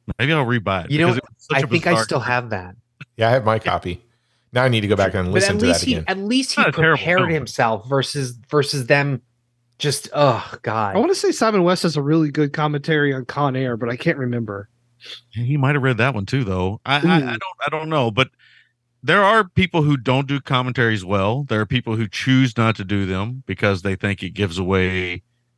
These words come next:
Speaker 1: secrets and whatnot. Uh, some of the big ones, Brian De Palma, Steven Spielberg. Um,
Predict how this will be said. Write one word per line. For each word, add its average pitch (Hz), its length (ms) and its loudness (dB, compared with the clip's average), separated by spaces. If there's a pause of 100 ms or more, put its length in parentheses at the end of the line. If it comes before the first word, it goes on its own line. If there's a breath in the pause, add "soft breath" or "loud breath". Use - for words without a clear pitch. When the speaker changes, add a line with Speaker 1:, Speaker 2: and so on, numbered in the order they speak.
(320)
Speaker 1:
secrets - 580 -4
and 98 140 -2
whatnot. 87 520 -2 (240)
Uh, 87 380 -8 (220)
some - 320 0
of 101 40 2
the 95 60 -2
big 104 200 2
ones, 104 340 0 (100)
Brian 92 200 0
De 85 60 -4
Palma, 92 300 2
Steven 92 260 -4
Spielberg. 90 460 -2 (920)
Um, 95 560 -4